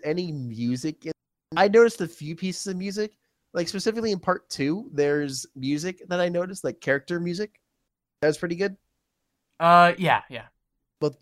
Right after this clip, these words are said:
Speaker 1: I'll talk about it later, but part one, I didn't recognize any music other than Roundabout.
Speaker 2: I mean, Roundabout's Roundabout. By the way, Roundabout, amazing fucking song.
Speaker 1: Yep.
Speaker 2: Like, it's,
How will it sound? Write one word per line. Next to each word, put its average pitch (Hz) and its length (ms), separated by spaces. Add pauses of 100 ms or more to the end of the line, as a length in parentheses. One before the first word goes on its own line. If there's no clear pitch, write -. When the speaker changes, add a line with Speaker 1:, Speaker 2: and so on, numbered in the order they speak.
(140)
Speaker 1:
I'll 131 140
talk 123 120
about 110 120
it 101 60
later, 117 180
but 127 140
part 196 200
one, 160 160
I 131 60
didn't 127 160
recognize 113 400
any 113 160
music 113 320
other 131 160
than 117 160
Roundabout. 113 540 (1040)
Speaker 2:
I 185 100
mean, 185 160
Roundabout's 147 440
Roundabout. - 360 (840)
By 190 140
the 196 60
way, 175 120
Roundabout, 165 680 (1040)
amazing 233 480
fucking 135 340
song. 117 380 (520)
Speaker 1:
Yep. 165 240 (1080)
Speaker 2:
Like, 190 200
it's, - 380